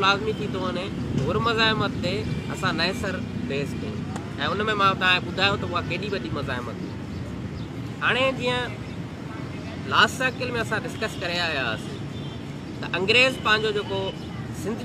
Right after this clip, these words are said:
جي جيڪا رورل سوسائٽي هئي، ان ۾ جيڪو سياسي سرپرستي ۽ ڪنٽرول جو جيڪو سسٽم ٺاهيو، اهو ٻن شين جي ارد گرد ٺاهيو. هڪڙي هئي جاگير،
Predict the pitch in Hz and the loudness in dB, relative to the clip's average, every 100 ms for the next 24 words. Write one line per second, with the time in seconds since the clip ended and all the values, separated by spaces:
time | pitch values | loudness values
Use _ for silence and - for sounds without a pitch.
0 | 233 226 208 185 160 202 247 - 202 202 | -4 0 2 2 2 4 4 2 -2 0
1 | 208 226 392 320 311 - - - - - | 0 0 -2 -2 -4 -6 -8 -8 -8 -6
2 | 214 262 247 226 214 202 185 - - - | -2 0 2 0 0 -2 -4 -6 -6 -6
3 | - - - - - - - - 180 185 | -6 -6 -6 -6 -6 -6 -6 -4 0 0
4 | 196 262 - 190 190 240 247 - 254 - | 0 -2 0 -2 0 -2 -2 -4 -4 -4
5 | - - - - - 165 - 147 170 190 | -4 -4 -4 -4 -2 -2 0 0 2 4
6 | 220 208 180 185 247 277 285 269 226 208 | 6 4 2 2 4 6 6 4 2 0
7 | - 226 269 262 226 214 214 226 226 202 | -2 0 0 0 4 4 4 2 2 4
8 | 220 226 226 214 190 165 - 160 139 - | 4 2 0 0 0 -2 0 -2 -2 -4
9 | - - - - - - - 214 196 143 | -4 -4 -4 -2 -4 -2 0 2 2 2
10 | 151 - 214 | 0 4 2